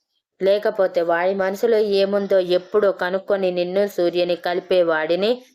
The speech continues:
కానీ చేయలేకపోయాను. ఒక అన్నగా ఓడిపోయాను. నువ్వు చెప్పినట్టే అమ్మా నాన్నలకి ఈ విషయం చెప్పను, కానీ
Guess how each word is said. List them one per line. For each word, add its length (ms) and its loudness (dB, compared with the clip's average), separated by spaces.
కానీ 360 -2
చేయలేకపోయాను. 1200 0
ఒక 180 0
అన్నగా 580 -2
ఓడిపోయాను. 1000 0
నువ్వు 220 2
చెప్పినట్టే 640 -2
అమ్మా 380 -2
నాన్నలకి 580 -2
ఈ 200 2
విషయం 560 0
చెప్పను, 340 -4
కానీ 520 -2